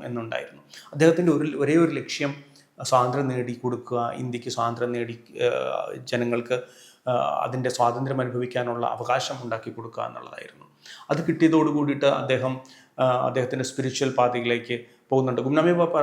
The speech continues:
പ-, പല സമയ-, സമയത്ത് പറയുന്നുള്ള "ഈ ശരീരം പല സ്ഥലങ്ങളിൽ ജീവിച്ചിട്ടുണ്ട്, പക്ഷേ ഈ ശരീരമോ എൻ്റെ, ഏ, കഴിഞ്ഞ കാലഘട്ടമോ അല്ല ഈ ഞാൻ"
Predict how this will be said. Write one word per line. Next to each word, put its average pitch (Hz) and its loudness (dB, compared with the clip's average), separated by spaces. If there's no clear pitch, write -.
പ-, 143 2
പല 131 4
സമയ-, 139 -2
സമയത്ത് 156 0
പറയുന്നുള്ള 131 0
"ഈ 143 -4
ശരീരം 139 -2
പല 127 -2
സ്ഥലങ്ങളിൽ 131 -4
ജീവിച്ചിട്ടുണ്ട്, 123 -8
പക്ഷേ 120 -6
ഈ 127 -8
ശരീരമോ 123 -8
എൻ്റെ, 120 -6
ഏ, - -2
കഴിഞ്ഞ 147 6
കാലഘട്ടമോ 131 4
അല്ല 120 -2
ഈ 127 -4
ഞാൻ" 123 -4